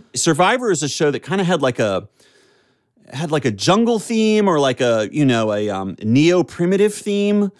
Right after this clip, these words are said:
where they all had to wear loincloths and get filthy and vote each other off an island. And I think that the idol was probably like, it was probably used in some ritual. And probably what happened was she wasn't feeling the collective, you know, I mean, this happens all the time with, um,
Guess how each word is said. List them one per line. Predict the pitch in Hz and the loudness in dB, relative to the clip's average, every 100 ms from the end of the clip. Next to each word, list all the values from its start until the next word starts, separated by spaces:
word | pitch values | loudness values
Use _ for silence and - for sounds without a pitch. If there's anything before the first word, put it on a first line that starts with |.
| _ _ _ - | _ _ _ -6
where | 135 139 | 0 2
they | 135 | 2
all | 143 165 | 2 2
had | 180 175 | 0 -2
to | 160 139 117 - | -2 -2 -2 -6
wear | 123 151 | -2 0
loincloths | 143 139 165 175 175 170 175 - | 2 0 0 0 0 0 0 -2
and | 143 117 | -4 -4
get | 143 - | -4 -6
filthy | - 151 147 175 156 | -2 -2 0 0 0
and | 120 113 | 0 2
vote | 143 | 2
each | 151 - | 0 0
other | 143 135 | 0 2
off | 127 - | 0 -2
an | 120 | -4
island. | 113 110 98 101 | -2 -4 -4 -4
And | 123 | -2
I | 127 | -2
think | 175 175 | -2 -2
that | - - - | -2 -4 -2
the | 117 | -2
idol | 131 160 175 123 | 0 0 0 -2
was | 113 117 | -4 -6
probably | - 139 131 120 | -6 -4 -2 -2
like, | 107 98 | -2 -4
it | 113 | -4
was | 135 | -4
probably | 180 170 | -2 0
used | 143 139 | 0 0
in | 127 | 0
some | - 120 | 0 0
ritual. | 117 117 - 71 71 - _ _ _ - - _ - | 0 0 -4 -6 -8 -10 _ _ _ -20 -20 _ -6
And | 135 139 131 | 0 0 0
probably | 170 170 170 | 0 0 0
what | 143 | -2
happened | 139 156 165 139 | 0 -2 -2 -2
was | 120 117 - | -2 -2 -4
she | 156 | -4
wasn't | 143 139 131 120 | 0 0 -2 -6
feeling | - 147 139 135 123 | -6 -2 0 2 0
the | 120 | -2
collective, | - 120 123 - 135 123 113 - _ _ | -2 0 0 0 0 0 -2 -10 _ _
you | 247 | 0
know, | 220 131 | 2 2
I | |
mean, | 143 | 2
this | 151 | 0
happens | 170 160 156 | -2 -2 -2
all | - 131 151 | -2 0 0
the | 143 | -2
time | 143 170 160 127 120 | -4 -2 -2 -2 -2
with, | 120 117 | -4 -4
um, | 123 107 104 104 110 | -4 -4 -4 -6 -8